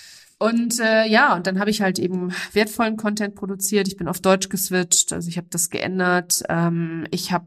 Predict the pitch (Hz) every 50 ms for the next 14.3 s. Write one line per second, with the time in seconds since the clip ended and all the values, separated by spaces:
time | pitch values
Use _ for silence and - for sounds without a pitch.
0 | _ - 175 170 165 165 170 - - 170 170 - 196 190 190 202 220 220 220 226
1 | 226 240 240 226 233 226 - 208 208 - - - 196 190 190 190 190 190 190 190
2 | 190 - - 175 170 175 175 175 - - 180 175 175 170 170 165 170 165 170 175
3 | 175 170 170 165 160 185 185 - 190 190 - 190 196 170 160 165 170 160 160 -
4 | _ - - 151 165 160 160 - - 160 - 160 151 165 - 185 - 180 170 156
5 | 160 143 143 135 165 - 196 175 175 175 - - 180 180 180 180 - 185 180 175
6 | 175 175 170 160 160 156 170 160 165 - 175 170 - - 175 165 160 156 160 -
7 | 175 170 170 - - - - - 165 156 151 - - 160 143 - - - 240 226
8 | 226 220 - - _ _ _ - - - - - - _ _ - - 165 165 160
9 | 165 170 170 151 156 - _ _ - - 170 175 165 170 165 160 160 160 156 -
10 | - - 156 180 - _ _ - - 190 - - - - 190 185 190 165 175 -
11 | 170 175 196 220 220 202 185 - - 190 - - 180 165 165 170 160 165 - -
12 | 160 165 160 156 175 208 220 226 226 - - - - - 175 170 170 170 170 170
13 | 170 165 165 170 170 170 - - 165 - - - 170 175 180 170 165 156 156 156
14 | 165 180 175 - -